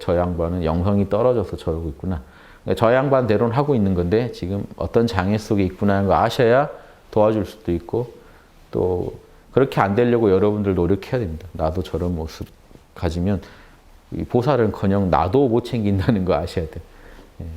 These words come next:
그래서 오늘은 되게 그냥 살아있는 그 생활 속에서 육바라밀이 계속 흘러넘치는 그 삶을 사셔야 된다. 그게 그대로 다 선이다 하는 겁니다. 그렇게 얻은 그 자명한 진리들을 여러분이 이번 생에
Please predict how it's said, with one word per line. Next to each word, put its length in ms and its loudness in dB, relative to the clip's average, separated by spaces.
그래서 240 -6
오늘은 340 0
되게 200 -2
그냥 240 0
살아있는 1000 -2
그 380 -6
생활 320 0
속에서 580 0
육바라밀이 720 2
계속 320 -6
흘러넘치는 1000 2
그 400 -6
삶을 340 0
사셔야 320 -4
된다. 260 -6
그게 260 2
그대로 400 2
다 200 -2
선이다 500 2
하는 240 -2
겁니다. 240 -8
그렇게 380 4
얻은 460 4
그 200 -2
자명한 520 2
진리들을 540 2
여러분이 600 2
이번 240 0
생에 340 -2